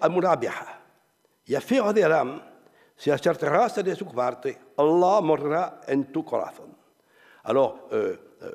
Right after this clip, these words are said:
Al-Murabihi, c'est une autorité souvent citée, euh, par El Mancebo, par le jeune homme, euh, totalement inconnu, probablement une invention, euh, de l'auteur, un auteur totalement inventé par lui, hein. Euh, et, euh,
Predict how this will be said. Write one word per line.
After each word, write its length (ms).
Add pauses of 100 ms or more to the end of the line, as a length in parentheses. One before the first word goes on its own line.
(120)
Al-Murabihi, 960
c'est 200
une 80
autorité 440
souvent 320
citée, 540 (340)
euh, 80
par 340
El 120
Mancebo, 500
par 160
le 100
jeune 240
homme, 300 (400)
euh, 260 (220)
totalement 360
inconnu, 440
probablement 460
une 80
invention, 680
euh, 340
de 80
l'auteur, 320
un 80
auteur 280
totalement 460
inventé 360
par 220
lui, 180
hein. 80 (680)
Euh, 200 (260)
et, 460
euh, 400